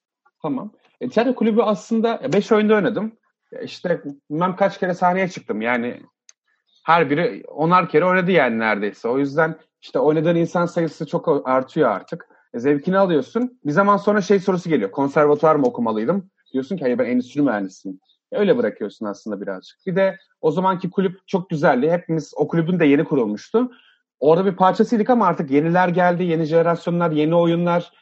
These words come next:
E, ya çok fazla artık oranın kendi evim kadar, e, yani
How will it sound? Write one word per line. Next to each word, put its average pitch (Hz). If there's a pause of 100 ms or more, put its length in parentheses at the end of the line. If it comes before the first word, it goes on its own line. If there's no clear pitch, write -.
(300)
E, 120 (480)
ya 147
çok 214
fazla 196
artık 185
oranın 190
kendi 180
evim 175
kadar, 175 (100)
e, 101
yani -